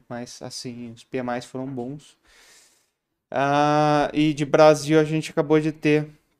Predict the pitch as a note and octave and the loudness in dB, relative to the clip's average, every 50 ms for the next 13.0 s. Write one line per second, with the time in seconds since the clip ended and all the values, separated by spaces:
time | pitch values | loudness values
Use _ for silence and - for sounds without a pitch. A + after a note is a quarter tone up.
0 | _ _ _ _ _ _ _ _ _ _ - - - C#3+ C3+ C3 C3 C3 C3 C3 | _ _ _ _ _ _ _ _ _ _ -20 -12 -6 -2 0 2 2 2 2 0
1 | - - C#3+ D3+ D3+ C#3 C3+ C3+ C3 C3 - C3+ C#3+ D#3 - - D#3 D3 D#3+ F#3 | 0 0 2 2 2 4 4 4 2 2 2 0 0 -2 -4 -2 0 0 0 -2
2 | - - C#3 B2 A2 A2+ A#2+ B2+ C#3 D3 D3+ C#3+ C#3 C3+ C3+ C#3+ - - A#2+ B2 | -4 -6 -6 -6 -6 -6 -6 -6 -4 -4 -6 -8 -8 -10 -14 -16 -14 -10 -8 -6
3 | B2+ B2+ B2 B2+ B2+ B2+ - - - C#3 C3 - - - _ - - - C3+ B2+ | -6 -4 -4 -4 -4 -6 -8 -10 -12 -12 -12 -12 -14 -20 _ -12 -6 -4 -4 -2
4 | - C3+ C3 B2+ B2+ B2 B2 A#2+ A#2 A#2+ C3 B2 B2+ C3+ - - - - C3 A#2+ | 0 -2 -2 0 0 -2 -2 -4 -4 -6 -8 -8 -8 -10 -10 -10 -6 -2 -2 -2
5 | A#2+ A#2+ - - - - - B2 B2 - - C3+ B2+ B2 B2 A#2 A#2 A#2+ A#2 A#2 | -2 -4 -10 -18 -18 -14 -14 -12 -12 -8 -8 -6 -6 -6 -6 -6 -6 -6 -8 -8
6 | A#2 A2+ A2+ - - C3 D3 D#3+ F3 E3+ - - D3 C3+ - - - - C#3+ C#3 | -8 -10 -12 -14 -12 -10 -10 -10 -10 -8 -4 -2 -2 -2 -2 -4 -8 -4 -4 -4
7 | E3+ F#3+ E3+ C#3+ C#3+ D3 D3 C#3+ A#2+ B2 B2 B2 - - - B2+ B2 B2+ C#3+ D#3+ | -4 -4 -8 -8 -8 -8 -8 -6 -4 -4 -4 -6 -8 -8 -4 -4 -4 -4 -4 -6
8 | D3+ - - - B2+ B2 A#2+ B2 B2 A#2+ A#2 A2+ A2 G#2+ G#2+ A2 G#2+ - - - | -10 -10 -8 -4 -4 -4 -4 -4 -6 -6 -8 -8 -8 -10 -12 -14 -14 -14 -14 -12
9 | - C#3 C3 - - - C#3 B2+ B2 B2+ B2+ B2+ B2+ B2+ - C3 B2+ - B2+ B2+ | -10 -12 -12 -12 -10 -10 -10 -8 -6 -6 -6 -6 -6 -8 -10 -10 -8 -4 -2 -2
10 | B2+ C3 - - C3+ B2+ B2+ - - - C3 B2 - - C3 C3 C3 C3 B2 B2 | -2 -2 -6 -8 -10 -10 -10 -10 -10 -10 -10 -10 -8 -10 -10 -8 -8 -8 -10 -10
11 | - - - C#3+ D3+ E3 E3+ F3 F3+ _ _ _ _ _ - - - - - - | -10 -8 -8 -6 -6 -8 -10 -12 -16 _ _ _ _ _ -20 -20 -20 -20 -20 -20
12 | - - - - _ _ _ _ _ _ _ _ - C#3+ D#3 D#3 D#3+ D#3+ D#3+ | -20 -20 -20 -20 _ _ _ _ _ _ _ _ -6 -4 -2 -2 0 0 0